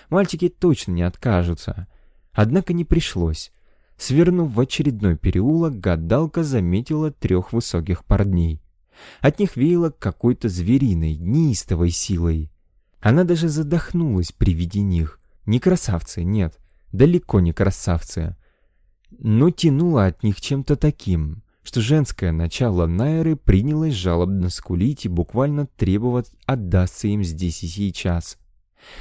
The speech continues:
Девушка не стала себя сдерживать, подошла к парням и прямо предложила им себя.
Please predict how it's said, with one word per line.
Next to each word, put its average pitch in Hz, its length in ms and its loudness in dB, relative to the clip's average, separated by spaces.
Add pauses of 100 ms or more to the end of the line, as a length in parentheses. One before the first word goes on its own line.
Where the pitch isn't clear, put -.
(160)
Девушка 165 380 2
не 156 80 0
стала 160 280 0
себя 107 280 0
сдерживать, 101 720 0
подошла 90 420 0
к - 100 -10
парням 95 520 0
и 170 80 0
прямо 110 440 4
предложила 127 640 0
им 85 220 0
себя. 85 560 0